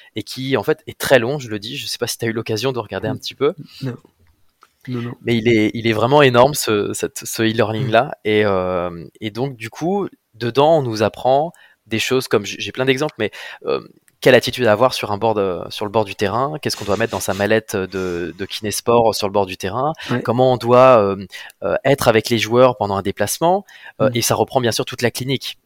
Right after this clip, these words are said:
Speaker 1: Toute la clinique, euh, en traumatologie du sport et toute la, toute la symptopathologie du, du sportif de haut niveau et du footballeur.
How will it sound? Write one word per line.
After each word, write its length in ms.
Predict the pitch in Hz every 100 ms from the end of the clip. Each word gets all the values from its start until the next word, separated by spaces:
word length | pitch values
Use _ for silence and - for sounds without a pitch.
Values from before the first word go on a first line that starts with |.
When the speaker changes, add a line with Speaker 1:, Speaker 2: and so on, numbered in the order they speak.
| _ _
Speaker 1:
Toute 180 | 127 117
la 80 |
clinique, 380 | 110 117 120 -
euh, 80 | 104
en 200 | 95 101
traumatologie 600 | - 120 101 104 98 95
du 100 | 95
sport 320 | - 143 139
et 40 | 117
toute 240 | - _
la, 340 | 107 92 90
toute 180 | 92 -
la 60 | 107
symptopathologie 760 | - 104 120 104 - 95 95
du, 240 | 127 110 98 - - -
du 80 | 104
sportif 600 | - - - 143 - -
de 140 | - 101
haut 80 |
niveau 260 | 98 95 110
et 60 | 135
du 100 | -
footballeur. 520 | - 101 92 82